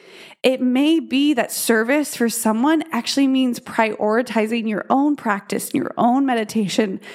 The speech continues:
so that you then can show up and serve. So this is how the definitions can kind of be all over the place. You just have to sit down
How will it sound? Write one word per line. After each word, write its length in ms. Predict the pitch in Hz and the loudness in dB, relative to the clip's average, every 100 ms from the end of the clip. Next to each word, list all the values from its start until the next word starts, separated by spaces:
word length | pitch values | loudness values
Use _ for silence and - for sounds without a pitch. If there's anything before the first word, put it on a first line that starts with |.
| - - | -20 -6
so 180 | - 254 | 0 2
that 140 | 240 | 2
you 180 | 233 233 | 0 -2
then 360 | 202 233 254 | 2 2 2
can 160 | 262 254 | 0 0
show 180 | 226 220 | 2 0
up 140 | 208 | 0
and 120 | 196 | -4
serve. 480 | 196 214 - - - - - - | -2 0 0 -4 -10 -12 -18 -16
So 160 | - 269 | 0 2
this 240 | 254 349 | 2 2
is 80 | 403 | 2
how 160 | 349 339 | 2 2
the 80 | |
definitions 640 | 294 233 233 214 220 240 - | 2 2 0 0 2 0 2
can 180 | 226 | 0
kind 220 | 220 226 208 | 0 0 0
of 80 | |
be 240 | 202 180 - | -2 -4 -4
all 460 | 240 254 254 262 - | -2 0 2 0 0
over 300 | 202 208 214 | 0 2 0
the 100 | 220 | -2
place. 480 | - 214 190 196 247 | 0 0 0 -2 -4
You 60 | |
just 240 | 233 277 269 | -2 -2 -2
have 140 | 269 | -2
to 100 | 254 | -2
sit 260 | 226 247 - | 0 -2 2
down 400 | 240 220 208 | 2 2 0